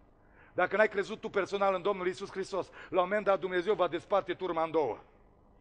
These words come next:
Dintr-un pat, unul va fi luat și unul va fi lăsat. Păi cum, dacă au fost într-un pat? Asta a fost probabil soț și soție în cer,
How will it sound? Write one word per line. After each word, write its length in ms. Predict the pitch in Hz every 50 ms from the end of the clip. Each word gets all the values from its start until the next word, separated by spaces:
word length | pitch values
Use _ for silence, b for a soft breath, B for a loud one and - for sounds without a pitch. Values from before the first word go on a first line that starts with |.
| B B B B B
Dintr-un 420 | B 135 190 208 190 208 202 190 165
pat, 280 | - 233 233 208 -
unul 200 | - 202 208 208
va 120 | 175 196 190
fi 100 | - 196
luat 260 | 185 202 214 214 -
și 60 | -
unul 140 | 196 196 185
va 100 | 185 185
fi 100 | - 190
lăsat. 400 | 190 190 - - 208 170 - B B B B
Păi 120 | - 214 208
cum, 160 | - 269 262
dacă 220 | 240 233 226 214
au 60 | 208
fost 200 | 202 226 226 -
într-un 280 | - 208 165 180 196 190
pat? 260 | - 202 185 147 -
Asta 220 | 151 185 202 - 220
a 40 |
fost 220 | 208 214 226 214 - B B B B B
probabil 380 | - - 220 233 240 208 214 226
soț 220 | 226 - 262 240
și 80 | - 180
soție 300 | 170 240 226 233 233 202
în 60 | 190
cer, 260 | 156 196 226 220 180